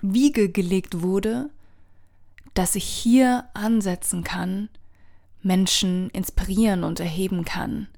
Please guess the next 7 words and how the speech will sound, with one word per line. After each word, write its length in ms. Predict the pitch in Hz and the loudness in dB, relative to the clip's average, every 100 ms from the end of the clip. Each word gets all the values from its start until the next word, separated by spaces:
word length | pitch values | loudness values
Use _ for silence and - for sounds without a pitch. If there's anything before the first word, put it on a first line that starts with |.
| - - - - - - | -20 -20 -18 -18 -16 -2
damit 240 | 190 185 | 0 2
sie 100 | 196 | 0
selbst 460 | 175 208 240 - - | 2 2 2 0 -2
in 140 | 185 | -2
so 100 | 175 | -2
schwierigen 920 | - - 196 220 277 302 254 196 185 | -4 -4 -2 2 4 4 2 -2 -4
Zeiten 840 | - - 180 185 185 - 160 165 | -2 -2 -4 -6 -6 -6 -6 -6